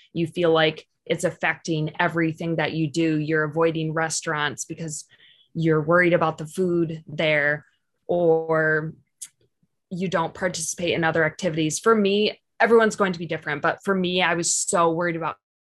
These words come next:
sleep because I thought if I didn't get enough sleep that I would overeat. So I didn't even go out to hang out with friends late at night because I was so worried I had to, you know, I,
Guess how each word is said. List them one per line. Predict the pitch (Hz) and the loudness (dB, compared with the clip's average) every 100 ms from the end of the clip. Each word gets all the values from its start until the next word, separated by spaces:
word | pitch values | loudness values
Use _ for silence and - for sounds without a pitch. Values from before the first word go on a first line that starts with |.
| - | -14
sleep | - 233 208 | -8 -6 -6
because | 180 156 | -6 -6
I | 165 | -4
thought | 170 165 | -2 -2
if | 165 | -2
I | 165 | -4
didn't | 165 143 | -4 -4
get | 165 | -4
enough | 156 | -4
sleep | - - 180 165 - | -2 -4 -4 -4 -4
that | 151 | -2
I | 156 | 0
would | 156 - | -2 -2
overeat. | 170 156 - 170 143 - | -4 -6 -8 -10 -10 -6
So | - 156 151 - - _ - | 0 2 2 -2 -20 _ 0
I | 175 | 0
didn't | 165 180 175 | 2 0 0
even | 170 165 | -2 0
go | 160 | 2
out | 156 160 - - - _ - | 2 2 0 -6 -12 _ -8
to | |
hang | 202 185 | -6 -2
out | 175 | -2
with | 165 | -2
friends | - 175 170 | -2 -2 -2
late | 175 | 0
at | 160 156 | 0 0
night | 165 151 | -4 -4
because | 170 190 | -6 -8
I | 165 | -8
was | 156 | -4
so | - 170 | 0 2
worried | 165 170 165 | 2 2 2
I | 156 | -2
had | 170 170 160 | -4 -4 -4
to, | - 170 165 - _ _ _ - _ _ _ - | -2 -2 -2 -8 _ _ _ -20 _ _ _ 0
you | 202 | 2
know, | 180 156 156 | 4 2 0
I, | - 170 170 165 | 0 2 2 0